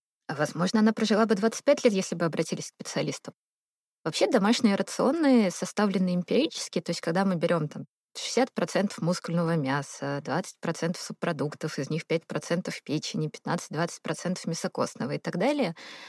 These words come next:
э, вариант, когда мы пытаемся слепить такую дикую добычу из хозяйственных животных, он очень распространён, но, к сожалению, рационы, составленные таким образом, не будут полноценными. Я их вижу часто, и там всегда есть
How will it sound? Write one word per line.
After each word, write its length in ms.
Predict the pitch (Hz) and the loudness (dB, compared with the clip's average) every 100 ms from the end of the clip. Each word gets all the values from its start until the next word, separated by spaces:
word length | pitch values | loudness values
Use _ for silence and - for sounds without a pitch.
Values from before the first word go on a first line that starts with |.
| - - - | -20 -10 -2
э, 220 | 180 165 | 0 0
вариант, 460 | 151 180 190 185 | 0 0 2 0
когда 220 | - 156 160 | -2 0 0
мы 100 | 147 | 0
пытаемся 440 | 165 165 151 - | 0 -2 -2 -4
слепить 500 | - 190 - 180 - | -2 -2 0 -2 -2
такую 300 | - - 165 | -8 -4 -2
дикую 360 | 143 180 - 143 | 0 -2 -2 -2
добычу 400 | 165 190 170 120 | -2 -2 -2 -4
из 120 | - | -6
хозяйственных 600 | - - 160 160 - 143 | -8 -4 -2 -2 -2 -4
животных, 520 | 156 175 156 - 113 - - - - - | -2 0 0 -2 -10 -10 -16 -20 -12 0
он 220 | 208 226 | 4 4
очень 260 | 226 - 190 | 2 2 0
распространён, 680 | 175 - - 196 202 247 262 | -2 -8 -6 0 4 6 4
но, 160 | 180 | 2
к 60 | 190 | -2
сожалению, 800 | - 175 170 180 233 247 226 - | -4 -2 2 4 6 8 6 2
рационы, 460 | - 170 - 170 151 | -4 -4 0 0 0
составленные 580 | - - 156 151 151 143 | -6 -4 -2 -2 -2 -4
таким 320 | 165 - 165 | -8 -4 -2
образом, 500 | 190 214 185 175 175 | 0 -2 -2 0 2
не 160 | 175 170 | 2 0
будут 420 | 160 160 156 - | 0 -2 -4 -6
полноценными. 800 | 151 147 135 147 139 135 123 - | -6 -4 -4 -6 -4 -2 -4 -4
Я 200 | 165 160 | -2 -2
их 180 | 147 - | -2 -4
вижу 200 | 151 165 | -4 -4
часто, 440 | - 208 - - | -2 -2 -2 -6
и 60 | 185 | -4
там 220 | 170 170 | -4 -4
всегда 340 | - 185 190 | -4 -4 0
есть 280 | 220 175 170 | 0 0 -4